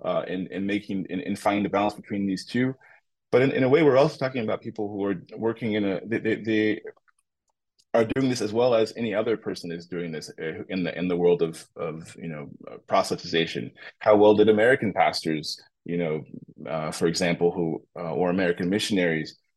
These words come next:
how, how were they able to make these two, you know, uh, work, these two different, uh, sort of tensions, um, work? I guess that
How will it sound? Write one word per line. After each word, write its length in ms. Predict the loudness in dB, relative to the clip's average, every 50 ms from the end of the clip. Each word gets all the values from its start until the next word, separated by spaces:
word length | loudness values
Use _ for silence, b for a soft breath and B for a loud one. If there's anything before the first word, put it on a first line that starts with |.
| _ _
how, 180 | -12 -8 -8 -6 -2
how 120 | 2 4 4
were 120 | 6 4
they 120 | 4 4
able 300 | 2 2 2 0 0 -2 -4
to 100 | -4 -4
make 220 | -4 -4 -4 -4
these 200 | -6 -6 -6 -8
two, 320 | -8 -6 -6 -6 -6 -8 -10 _ -16
you 120 | -14 -12
know, 200 | -12 -12 -12 -14 -14 -12 -10
uh, 180 | -10 -8 -6
work, 340 | -4 -2 -2 -2 -4 -6 -20 -20 -20 -20 -20 -18
these 340 | -16 -12 -10 -10 -10 -10 -10
two 160 | -8 -8 -6
different, 440 | -4 -4 -4 -4 -4 -8 -8 -8 -8
uh, 340 | -6 -4 -4 -2 -4 -6 -8
sort 220 | -8 -4 -4 -2 -2
of 200 | -2 -4 -8 -10
tensions, 760 | -6 -2 0 0 0 0 -2 -4 -4 -4 -6 -6 -8 -8 -10 -14 _ _ _ _ _ -4
um, 800 | -2 0 0 0 0 -2 -2 -4 -6 -6 -8 -10 -12 -12 -12 -14 -16 _ _ -18 -18 -14 -6
work? 400 | 2 4 4 4 4 2 -8 -18 _ B B B B B B B B _ _ 0
I 120 | 2 4 6
guess 280 | 6 6 6 4 0 -4 -12 -12 -2
that 200 | 2 4 4 4